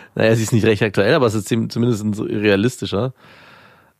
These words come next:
Ich habe mich auch gefragt, würde ich Sachen ändern in diesen vier Wochen? Und dann habe ich mich gefragt, warum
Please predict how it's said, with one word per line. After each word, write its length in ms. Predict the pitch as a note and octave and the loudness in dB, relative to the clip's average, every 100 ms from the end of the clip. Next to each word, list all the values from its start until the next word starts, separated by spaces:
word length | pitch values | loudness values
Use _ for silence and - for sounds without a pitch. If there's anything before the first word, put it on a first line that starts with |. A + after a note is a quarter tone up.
| _ _ _ _ | _ _ _ _
Ich 80 | - | -4
habe 100 | D#3+ | -2
mich 100 | D3+ | 0
auch 180 | D3+ D#3 | 0 -2
gefragt, 380 | B2+ - F#2+ G2 | -4 -2 -2 -2
würde 180 | G#2 | -2
ich 300 | A2 F#2+ - - | -2 -4 -14 -16
Sachen 340 | G2+ A2 A#2+ | -4 -4 -2
ändern 320 | - C#3 C3 | -2 0 2
in 100 | F2+ | 0
diesen 180 | F2+ F2 | -2 -6
vier 200 | E2+ F2 | -6 -4
Wochen? 200 | E2+ - | -6 -4
Und 140 | F2+ F2+ | -4 -2
dann 140 | G#2+ | 2
habe 100 | C#3+ | 2
ich 80 | C3+ | 0
mich 120 | C3 | -2
gefragt, 240 | B2+ A#2+ | -4 -4
warum 440 | A2 G2 A#2+ A#2 | -4 -2 -2 -4